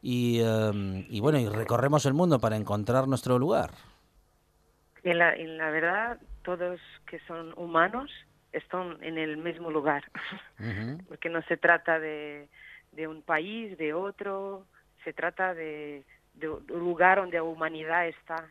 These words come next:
Speaker 2: en ese momento,
Speaker 1: Ujú.
Speaker 2: ¿no es? Entonces no tiene fronteras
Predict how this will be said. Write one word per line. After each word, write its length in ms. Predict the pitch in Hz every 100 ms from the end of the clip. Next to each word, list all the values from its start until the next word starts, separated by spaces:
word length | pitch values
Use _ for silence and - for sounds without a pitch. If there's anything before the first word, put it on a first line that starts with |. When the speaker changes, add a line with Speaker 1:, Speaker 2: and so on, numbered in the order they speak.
| -
Speaker 2:
en 120 | 156
ese 200 | 147 156
momento, 500 | 151 165 160 - 147 -
Speaker 1:
Ujú. 340 | 110 98 113 151
Speaker 2:
¿no 180 | 156 156
es? 120 | 156 _ - - - - _ -
Entonces 400 | 143 160 160 165
no 140 | 165
tiene 240 | 165 156
fronteras 560 | 147 156 143 156 143 147